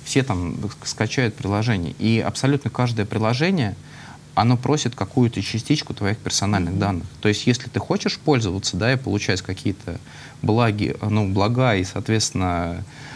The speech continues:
Speaker 1: э, упрощать в чем-то, да, какие-то процессы, ты эти данные представляешь. Если ты не хочешь пользоваться, ну, пожалуйста, есть вариант без, соответственно,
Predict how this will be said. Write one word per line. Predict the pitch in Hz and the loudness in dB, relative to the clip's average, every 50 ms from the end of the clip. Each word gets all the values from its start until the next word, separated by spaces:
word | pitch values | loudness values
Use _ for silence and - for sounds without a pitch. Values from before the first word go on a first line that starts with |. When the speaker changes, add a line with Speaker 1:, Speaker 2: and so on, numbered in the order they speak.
| - - - - | -16 -16 -8 -4
Speaker 1:
э, | - 92 90 90 90 - | -2 0 0 0 0 0
упрощать | 110 - 117 120 127 127 - 127 104 92 - | 0 2 2 2 4 4 2 2 2 0 -2
в | - | -6
чем-то, | - - 113 90 92 - | -2 0 0 0 0 0
да, | 92 - 113 | 0 0 0
какие-то | - 131 120 - 107 95 - | 0 -2 -2 0 -2 -4 -4
процессы, | 98 - 104 107 - - - 98 - - 120 | -2 -2 -2 -2 0 0 0 0 0 -2 -4
ты | - - 117 | -2 0 0
эти | 135 131 - 107 | 0 0 0 0
данные | 104 104 113 117 113 104 | 2 2 4 4 2 2
представляешь. | 95 90 95 - - - 113 113 117 113 98 82 - - - - - - - - - - - - - - | 0 -2 -4 -2 -2 -2 0 0 2 0 0 -2 -4 -8 -12 -14 -14 -18 -20 -20 -20 -20 -20 -12 -2 0
Если | 101 113 123 - - 113 | 2 2 2 2 0 -2
ты | - - | 0 2
не | 101 95 | 0 0
хочешь | 92 - - 127 143 - - - | 0 0 0 0 0 0 -2 -2
пользоваться, | - 143 135 131 127 123 123 - - - 107 | 0 2 2 2 2 0 -2 -2 -4 -2 -2
ну, | 98 98 95 95 104 110 110 104 - - - - - - | 0 0 0 0 0 0 0 -2 -4 -4 -6 -8 -4 -4
пожалуйста, | 95 95 101 104 110 117 110 - - - 90 | -2 0 0 0 0 2 0 -2 -2 -2 0
есть | 87 98 95 - - - | 0 0 -2 -2 -4 -4
вариант | 87 87 92 104 104 104 98 92 - - 107 | -2 -2 0 0 0 0 -2 -4 -8 -8 -8
без, | 107 104 92 92 90 | -4 -2 0 0 0
соответственно, | - - - 85 82 - - 90 82 - - - - 90 85 82 82 | 0 0 0 -2 -4 -4 -4 -4 -4 -4 -6 -6 -6 -6 -6 -6 -8